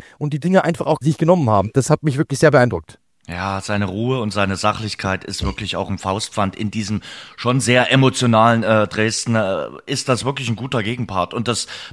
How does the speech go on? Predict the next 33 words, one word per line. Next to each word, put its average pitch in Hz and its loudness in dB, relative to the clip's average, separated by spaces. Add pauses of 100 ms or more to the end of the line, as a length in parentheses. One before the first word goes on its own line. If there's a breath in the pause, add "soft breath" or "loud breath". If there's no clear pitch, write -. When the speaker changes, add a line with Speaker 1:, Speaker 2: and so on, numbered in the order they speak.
Speaker 2:
braucht's 165 2 (120)
in 135 0
guten 220 2 (180 loud breath)
wie 135 0
auch 120 0
in 117 2
weniger 151 0
guten 139 -8
Zeiten. 139 -2
Auch 139 0
jetzt 147 0
gerade, 107 0
äh, - -14
ist - -10
er 127 4
niemand, 139 0
der 123 0
jetzt 120 -4
hier 123 0
sagt, 113 -2
"Okay, 113 -4 (260 loud breath)
wir 107 0
heben 107 2
ab." - 0
Äh, 90 -8
überhaupt 110 0
nicht. 90 -8 (260 soft breath)
Und 127 0
einer 135 6
hebt 143 0
auch 123 0
nicht 156 0
ab 135 0